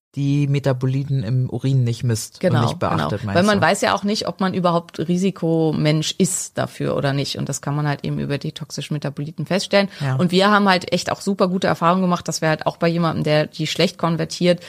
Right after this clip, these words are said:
Speaker 2: die wirklich komplett in Normbereich kriegen mit entsprechenden Therapien und auch zügig in Normbereich kriegen. Aber dafür muss man eben danach gucken.
Speaker 1: Da sind wir dann auch wieder bei dem fähiger, fähige Therapeutin, äh,
Speaker 2: Ja.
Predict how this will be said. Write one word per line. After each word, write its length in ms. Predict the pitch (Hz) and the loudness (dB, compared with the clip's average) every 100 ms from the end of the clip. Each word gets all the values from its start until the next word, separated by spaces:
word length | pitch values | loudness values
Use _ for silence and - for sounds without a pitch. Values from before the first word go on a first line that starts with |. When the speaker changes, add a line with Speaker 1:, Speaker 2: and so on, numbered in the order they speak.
| - - | -14 -4
Speaker 2:
die 120 | 151 | -2
wirklich 260 | 160 175 | 0 0
komplett 340 | - 151 160 - | 0 0 0 2
in 100 | 170 | 4
Normbereich 600 | 147 151 165 135 147 - | 4 4 2 2 0 -4
kriegen 640 | - 151 147 143 139 - | -6 -4 -2 -2 -2 -2
mit 180 | 151 147 | -2 -2
entsprechenden 800 | - 143 - - 139 147 139 - | -4 -4 -4 -6 -4 -2 -2 -2
Therapien 460 | 156 - - 165 147 | -2 -2 0 0 0
und 180 | 143 | 0
auch 120 | 139 - | -2 -2
zügig 580 | - 185 - - - | 0 2 2 -2 -4
in 100 | - | -4
Normbereich 460 | 147 139 139 - - | -2 -2 -2 -4 -4
kriegen. 180 | - 139 | -4 0
Aber 140 | 147 | 2
dafür 180 | 151 175 | 2 2
muss 180 | 160 156 | 2 2
man 140 | 151 | -2
eben 160 | 143 139 | -2 -4
danach 320 | 131 127 - | -4 -6 -8
gucken. 300 | - - - _ | -16 -20 -20 _
Speaker 1:
Da 60 | 123 | -2
sind 160 | 131 | 2
wir 120 | 127 135 | 2 4
dann 180 | 131 | 2
auch 160 | 117 123 | 2 2
wieder 180 | 135 131 | 2 2
bei 160 | 120 | 2
dem 280 | 120 123 123 | 2 2 0
fähiger, 760 | 117 127 131 127 123 120 117 113 | 0 2 2 4 2 4 2 0
fähige 340 | - 127 117 | 0 0 0
Therapeutin, 840 | 117 120 113 110 117 113 107 107 | -2 -4 -4 -2 -2 -2 -4 -4
äh, 580 | - 98 - - 120 - | -6 -10 -10 -10 -8 -2
Speaker 2:
Ja. 220 | 220 - | 2 2